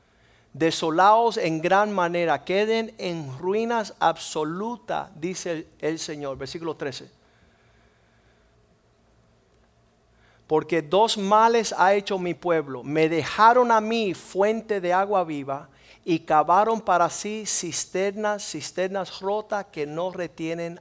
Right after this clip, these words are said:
agua." Han dejado a Dios y se han puesto a preparar la provisión que no es provisión.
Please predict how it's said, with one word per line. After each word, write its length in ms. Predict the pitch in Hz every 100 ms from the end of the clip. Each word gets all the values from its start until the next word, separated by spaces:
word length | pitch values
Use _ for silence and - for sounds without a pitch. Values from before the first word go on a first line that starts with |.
| -
agua." 480 | - 156 120 - _ _ _ _ _ _ _ _ _ -
Han 200 | 170 196
dejado 600 | 165 - 196 226 262 254
a 60 |
Dios 500 | 233 254 277 311 - - -
y 140 | 180
se 100 | 170
han 140 | 196 208
puesto 440 | 220 226 220 233
a 140 | - 175
preparar 760 | 175 170 160 190 226 240 247 - - - _
la 180 | - 165
provisión 920 | - 170 160 139 202 220 254 285 262 - -
que 160 | 175
no 140 | 165 185
es 100 | 196
provisión. 720 | - 196 175 - 170 135 113